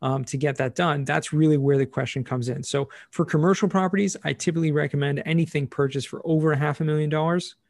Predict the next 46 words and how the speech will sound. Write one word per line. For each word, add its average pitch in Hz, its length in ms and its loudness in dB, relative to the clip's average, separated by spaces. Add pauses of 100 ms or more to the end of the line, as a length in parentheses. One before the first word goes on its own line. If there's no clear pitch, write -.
(160)
And, 156 260 0
you 233 140 -4
know, 254 60 2
it 214 60 2
doesn't, 220 640 0
commercial 233 400 4
real 214 200 6
estate 175 200 2
doesn't, 208 280 2
it 190 40 -8
can 214 120 4
be 208 80 6
single 226 260 4
family, 175 380 0
it 127 60 0
doesn't 156 180 -2
matter. 147 300 -2 (220)
Any 226 200 0
property 135 520 -4 (400)
over 185 220 2
that 190 100 0
amount, 190 300 -2
it's - 160 -4
a 180 60 -2
no-brainer. 156 500 0
I 117 40 -8
mean, 131 120 -4
there's 135 140 -6
so - 200 -6
much 147 200 -8
tax 147 240 -8
benefit 123 320 -10
there. 143 320 -2
It, 139 160 -12
like, 135 180 -8
ten 151 240 -6
X 139 320 -6 (340)
outweighs 139 640 0
whatever 139 240 2
you're 135 80 2
gonna 123 180 0
spend, 131 440 -6 (560)
um, 120 300 -4
to 127 120 -4
get 127 160 -2
the 113 80 -6